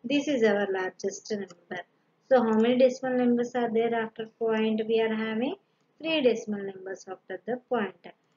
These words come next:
If you observe how many numbers are here? Two. Here we are having one. So how many zeros we have tried for the first one?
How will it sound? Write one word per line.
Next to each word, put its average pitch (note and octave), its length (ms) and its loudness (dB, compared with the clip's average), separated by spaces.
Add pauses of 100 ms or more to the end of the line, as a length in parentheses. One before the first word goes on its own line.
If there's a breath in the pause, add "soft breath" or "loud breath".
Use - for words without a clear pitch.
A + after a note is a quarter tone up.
(180)
If A#3+ 200 0
you C4 120 4
observe A#3 540 0
how A#3 140 -2
many A#3+ 200 0
numbers A#3+ 400 0
are B3 140 -2
here? B3 380 0 (760)
Two. B3 300 0 (640)
Here B3+ 320 4
we B3 120 4
are G#3+ 100 0
having G#3 640 -4
one. G3+ 240 -4 (480)
So G3 300 -2
how A#3 140 -4
many C4+ 280 0
zeros C4 420 2
we C4 60 2
have B3 180 0
tried A#3+ 280 -2
for B3+ 60 -4
the A#3+ 160 0
first B3 360 -4
one? D4 260 2